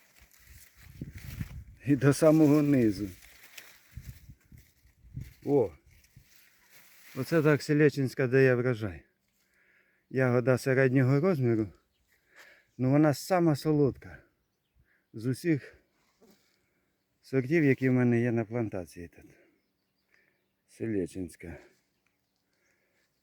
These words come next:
Так, що тут ще цікавого? А, пізній дев'яносто дев'ять двадцять сорок шість. Ось, ось оце він. Теж чудовий сорт.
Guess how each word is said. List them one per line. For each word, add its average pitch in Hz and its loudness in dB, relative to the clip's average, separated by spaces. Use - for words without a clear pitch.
Так, 90 -14
що - -10
тут 113 -8
ще 90 -8
цікавого? 92 -12
А, 104 -10
пізній 147 2
дев'яносто 135 -2
дев'ять 139 0
двадцять 123 -4
сорок 135 -2
шість. - -4
Ось, - -14
ось 123 -6
оце 127 0
він. 101 -6
Теж 117 -6
чудовий 127 4
сорт. 185 -2